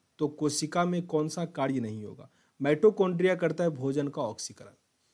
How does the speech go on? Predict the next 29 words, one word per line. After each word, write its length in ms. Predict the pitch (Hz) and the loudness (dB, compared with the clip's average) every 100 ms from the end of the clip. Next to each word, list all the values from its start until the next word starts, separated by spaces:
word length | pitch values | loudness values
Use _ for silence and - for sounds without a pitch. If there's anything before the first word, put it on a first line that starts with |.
| _ _ - | _ _ -16
भोजन 480 | 123 131 151 170 143 | -4 4 6 6 4
का 160 | 151 | 2
ऑक्सीकरण। 680 | 170 110 - - 110 - - - _ _ - | 0 -2 -10 -16 -16 -20 -20 -20 _ _ 0
अभी 160 | 156 | 4
लुसेंट 360 | 180 170 190 190 | 6 4 2 0
सब्जेक्टिव 560 | 185 156 160 - 190 180 | 0 4 2 2 -2 0
में 120 | 180 | 2
भी 80 | 175 | 2
हमने 180 | 175 170 | 2 2
सेल 220 | 175 165 | 0 0
पढ़ 220 | 160 156 | 0 0
रखा 280 | 131 - 123 | 0 -2 -8
है, 120 | 160 - _ _ | -8 -14 _ _
तो 80 | 139 | -6
उसमें 260 | 147 175 160 | -4 -4 -2
काफ़ी 280 | 156 151 160 | 0 0 0
डिटेल 240 | 143 165 | 0 0
से 120 | 165 | 0
ये 40 | 147 | -2
सब 140 | 139 | -2
बताया 280 | 127 131 135 | -2 0 0
गया 200 | 127 117 | 0 -2
है। 120 | 143 - - - _ _ _ _ _ _ _ _ _ _ _ - | -4 -10 -20 -20 _ _ _ _ _ _ _ _ _ _ _ -2
अभी 220 | 151 175 | 2 6
याद 160 | 165 147 | 6 6
रखना 240 | 131 135 | 0 -2
है 180 | 123 196 - _ | -4 -8 -16 _
कि 120 | 135 | 0
राइबोसोम 680 | 123 131 139 156 160 151 180 | 4 4 4 2 2 -2 -4